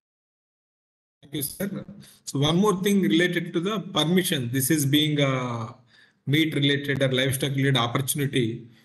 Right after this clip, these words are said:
Uh, what kind of a permission the startups would require when they want to start?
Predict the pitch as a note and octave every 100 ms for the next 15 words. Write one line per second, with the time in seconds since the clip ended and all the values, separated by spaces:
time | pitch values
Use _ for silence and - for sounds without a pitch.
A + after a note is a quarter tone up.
0 | _ - C3 C3+ C3 D3 F3+ F3+ F#3 F3+
1 | F#3 F3 C#3 D3+ D3+ E3+ D3+ C#3 C3 C3
2 | C3 D3 C#3+ C3+ A#2+ A#2 A#2 C#3 B2+ A#2+
3 | A#2+ A#2+ A#2 A#2+ B2 C#3 - A2+ G#2+